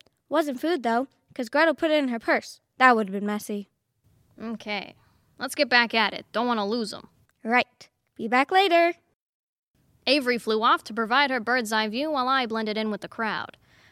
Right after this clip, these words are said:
Speaker 2: I could tell where Hansel and Gretel were headed by watching Avery's path in the sky. A few minutes later, I saw Avery change course and go west along Contrary Street,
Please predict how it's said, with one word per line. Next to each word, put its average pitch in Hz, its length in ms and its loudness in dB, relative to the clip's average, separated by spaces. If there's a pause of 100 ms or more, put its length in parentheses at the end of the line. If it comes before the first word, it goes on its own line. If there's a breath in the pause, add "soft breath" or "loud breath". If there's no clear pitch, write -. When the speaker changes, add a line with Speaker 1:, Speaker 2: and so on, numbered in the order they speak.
(140 soft breath)
Speaker 2:
I - 60 -16
could - 160 -10
tell 269 260 2
where 233 140 2
Hansel 233 380 0
and 214 100 -4
Gretel 220 300 0
were 175 100 -10
headed 247 320 -2
by 247 140 -2
watching 262 420 -4
Avery's 247 400 -4
path 208 340 -6
in 202 100 -8
the 196 60 -8
sky. - 520 -8 (880)
A - 100 -20
few 269 160 -6
minutes 240 300 -2
later, 240 340 0
I 269 80 0
saw 269 260 0
Avery 285 340 -2
change 285 340 -6
course - 360 -4
and 208 120 -8
go 226 100 -2
west 220 380 -2
along 233 260 -6
Contrary 240 560 -4
Street, - 380 -18